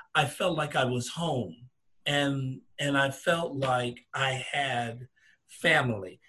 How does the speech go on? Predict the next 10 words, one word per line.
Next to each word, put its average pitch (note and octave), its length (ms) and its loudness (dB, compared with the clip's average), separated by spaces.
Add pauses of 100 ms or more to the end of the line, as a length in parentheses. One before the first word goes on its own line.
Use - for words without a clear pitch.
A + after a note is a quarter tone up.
(140)
We C#3+ 200 4
went G3 240 4
through G#3 180 2
some D3 360 0
bumps C#3 400 0
and B2+ 200 -6
bruises B2+ 640 4 (100)
and, C3 280 0
and D3 220 2
some C3 500 -2